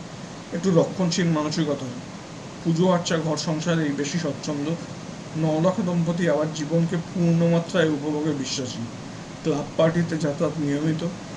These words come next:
যুগল কিশোর খেতোয়াতও তাই। হই হুল্লোড় তারও মনপসন্দ। নিয়মিত সামাজিক মেলামেশা চলতে চলতেই যুগল কিশোর আকৃষ্ট হলেন বীণা নওলাখার প্রতি। একতরফা ছিল না আকর্ষণ।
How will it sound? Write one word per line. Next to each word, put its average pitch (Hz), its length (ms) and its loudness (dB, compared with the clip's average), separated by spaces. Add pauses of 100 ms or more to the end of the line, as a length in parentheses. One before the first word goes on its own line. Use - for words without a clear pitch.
(320)
যুগল 165 300 4
কিশোর 170 300 2
খেতোয়াতও 160 520 2
তাই। 156 180 2 (640)
হই 175 140 8
হুল্লোড় 170 380 6 (100)
তারও 151 200 4
মনপসন্দ। 147 640 0 (840)
নিয়মিত 180 480 4
সামাজিক 170 520 2
মেলামেশা 165 460 2
চলতে 165 300 -2
চলতেই 156 400 0 (560)
যুগল 165 320 4
কিশোর 170 280 -2
আকৃষ্ট - 420 -4
হলেন 156 280 2 (680)
বীণা 165 260 6
নওলাখার 156 560 2
প্রতি। 123 260 -6 (420)
একতরফা 170 500 2
ছিল 165 220 2
না 160 120 2
আকর্ষণ। 151 460 -2